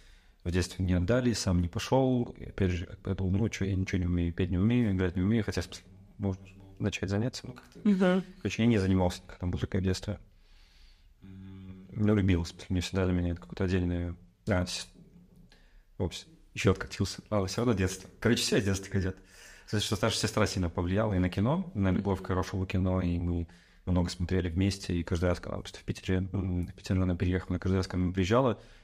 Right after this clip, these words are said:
Speaker 1: большую часть времени совместно мы тратили на просмотр фильмов
Speaker 2: Мгм.
Speaker 1: и просмотр музыкальных каналов. А, и,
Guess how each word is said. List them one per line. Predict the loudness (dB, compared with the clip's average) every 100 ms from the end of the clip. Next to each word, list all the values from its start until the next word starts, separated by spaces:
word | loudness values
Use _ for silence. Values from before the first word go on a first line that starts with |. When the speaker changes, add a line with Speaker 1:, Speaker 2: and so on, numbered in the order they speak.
| _
Speaker 1:
большую | -2 -2 -2
часть | -4 0
времени | 2 2
совместно | 0 -2 -2 -2
мы | -2
тратили | 0 -4 -2
на | -4
просмотр | -4 -4 -2 -2
фильмов | 0 2 4
Speaker 2:
Мгм. | 2 -2 -10 -10 -4
Speaker 1:
и | -2
просмотр | 0 2 2
музыкальных | 2 0 -2 -2
каналов. | -2 -4 -4 -6 -14 -20 -20 -20 -20 -20 _ _ _ -6
А, | 0 2 2
и, | 0 -4 -2 2 2 4 2